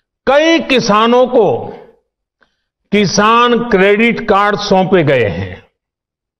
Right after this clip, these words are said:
पहले किसान क्रेडिट कार्ड हर कोई किसान को नहीं मिलता था।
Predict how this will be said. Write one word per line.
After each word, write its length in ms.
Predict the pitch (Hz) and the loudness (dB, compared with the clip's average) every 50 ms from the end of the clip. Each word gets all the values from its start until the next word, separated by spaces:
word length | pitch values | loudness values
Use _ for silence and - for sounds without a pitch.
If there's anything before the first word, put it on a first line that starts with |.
| _ _ _ _ _ _ _ _ _ _ _ _ _ _ _ _ _ _ _ _ - | _ _ _ _ _ _ _ _ _ _ _ _ _ _ _ _ _ _ _ _ -2
पहले 440 | 180 160 156 175 190 196 208 208 208 | -2 0 2 2 2 2 2 0 0
किसान 580 | 208 - 185 180 - - 175 185 196 196 196 | 0 -2 -2 -2 0 0 0 0 0 0 -2
क्रेडिट 480 | 185 196 185 170 175 175 170 185 175 - | -2 0 0 0 2 2 0 0 -2 -2
कार्ड 640 | - 170 175 190 202 208 214 220 226 - - - - - - _ _ _ _ _ _ _ _ _ _ _ _ _ _ _ _ _ - _ _ _ _ _ _ - | -2 0 2 2 2 2 0 -2 -4 -8 -10 -16 -20 -20 -20 _ _ _ _ _ _ _ _ _ _ _ _ _ _ _ _ _ -20 _ _ _ _ _ _ -6
हर 300 | - 160 185 208 220 208 | -2 0 0 0 0 -2
कोई 360 | 214 - - 202 202 202 202 | -2 -2 0 2 2 2 0
किसान 560 | 196 202 190 175 - 175 175 190 196 196 185 | 0 0 -2 0 0 0 0 0 0 0 0
को 160 | 190 214 202 | 0 0 2
नहीं 420 | 190 175 156 156 156 135 170 214 214 | 2 2 2 2 2 2 2 2 4
मिलता 460 | 208 208 202 202 190 202 202 190 175 | 4 2 2 2 0 0 0 0 0
था। 540 | 120 123 143 127 110 - - - _ _ | 0 -2 -2 -4 -4 -10 -16 -20 _ _